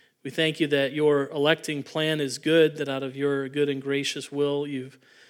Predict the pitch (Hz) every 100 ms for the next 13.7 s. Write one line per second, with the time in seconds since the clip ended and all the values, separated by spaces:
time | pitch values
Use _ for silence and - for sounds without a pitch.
0 | _ _ - 160 160 151 139 165 165 147
1 | 151 147 147 147 139 147 135 131 123 -
2 | 151 147 143 139 143 131 - - 160 143
3 | 135 - 156 147 143 131 147 143 139 123
4 | 151 - 135 127 - 151 151 143 135 -
5 | 156 160 147 - _ - - _ _ 139
6 | 135 135 131 - - 156 147 135 - 139
7 | - 147 143 135 135 135 135 135 131 127
8 | 131 135 131 _ _ _ _ _ _ _
9 | 160 147 151 - 185 180 180 160 147 143
10 | 139 151 147 147 147 143 135 135 131 -
11 | 156 - 143 139 131 135 - 170 165 160
12 | 156 160 _ - 135 139 135 156 143 139
13 | 131 156 147 139 - 143 131